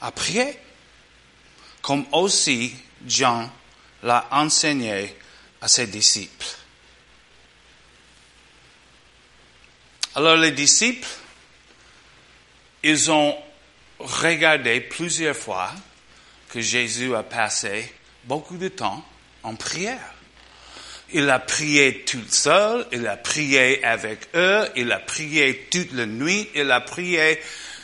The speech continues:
beaucoup, beaucoup, beaucoup. Et après quelque temps, les disciples, ils ont fait la connexion entre la vie de prière de Jésus et la vie de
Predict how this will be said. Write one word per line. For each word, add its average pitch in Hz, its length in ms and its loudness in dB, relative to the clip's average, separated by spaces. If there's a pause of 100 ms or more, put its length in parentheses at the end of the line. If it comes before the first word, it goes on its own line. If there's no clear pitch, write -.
(760)
beaucoup, 190 500 0
beaucoup, 180 400 0
beaucoup. 170 580 -4 (2000)
Et 175 280 8 (160)
après 202 640 4 (280)
quelque 180 380 2
temps, 139 640 2 (140)
les 151 240 2
disciples, 147 800 -2
ils 147 240 -2
ont 139 80 -2
fait 156 240 2
la 139 100 0
connexion 170 880 0 (140)
entre 135 320 0
la 127 140 -2
vie 156 340 -2
de 165 120 -4
prière 160 580 -2
de 120 160 -8
Jésus 110 720 -4 (580)
et 151 120 6
la 151 160 4
vie 175 440 2
de 160 420 4